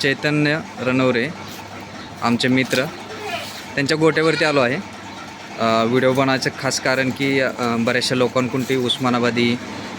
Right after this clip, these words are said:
बंदिस्त होत नाही किंवा उस्मानाबादी इतकंसं छोटं मोठं ब्रीड नाही,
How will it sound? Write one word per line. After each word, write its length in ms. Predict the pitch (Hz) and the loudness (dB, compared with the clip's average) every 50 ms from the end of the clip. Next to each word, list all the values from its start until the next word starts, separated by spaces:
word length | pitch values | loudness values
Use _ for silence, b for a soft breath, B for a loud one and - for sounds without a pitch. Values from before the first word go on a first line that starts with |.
| - | 0
बंदिस्त 400 | 127 127 127 120 120 120 - - | 2 2 4 4 2 2 0 0
होत 200 | 131 113 123 120 104 | 0 2 2 0 0
नाही 320 | 117 117 113 110 110 107 107 107 - - - - - - - - - - - - | 0 0 0 0 0 0 -2 -4 -6 -10 -10 -10 -10 -10 -12 -12 -10 -8 -2 2
किंवा 140 | 120 120 | 2 2
उस्मानाबादी 680 | 123 123 - 135 131 123 123 127 123 127 123 120 127 127 | 2 2 0 0 2 2 2 4 2 2 2 2 2 2
इतकंसं 340 | 123 113 - - 120 - 139 - - | 0 0 0 -2 -2 0 -2 -4 -2
छोटं 680 | 131 120 107 - 123 123 123 120 120 120 120 117 110 113 | -2 0 2 2 4 4 4 4 4 4 4 2 2 0
मोठं 420 | 117 113 120 131 127 - 127 123 117 | 0 2 2 2 2 4 2 0 2
ब्रीड 220 | - 127 123 117 113 | 2 0 0 2 0
नाही, 260 | 113 110 110 110 107 | 0 0 0 0 -2